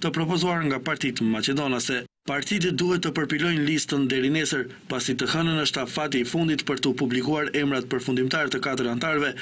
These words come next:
të cilët do të vijojnë si propozime të partive politike. Ndërkohë, antari i pesë do të vijë si propozim konsensual nga katër antarët dhe më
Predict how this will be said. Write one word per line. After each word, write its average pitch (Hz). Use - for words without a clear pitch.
të 123
cilët 165
do 147
të 139
vijojnë 156
si 135
propozime 131
të 123
partive 131
politike. 131
Ndërkohë, 135
antari 156
i -
pesë 165
do 165
të 165
vijë 175
si 170
propozim 156
konsensual 151
nga 127
katër 135
antarët 147
dhe 120
më 120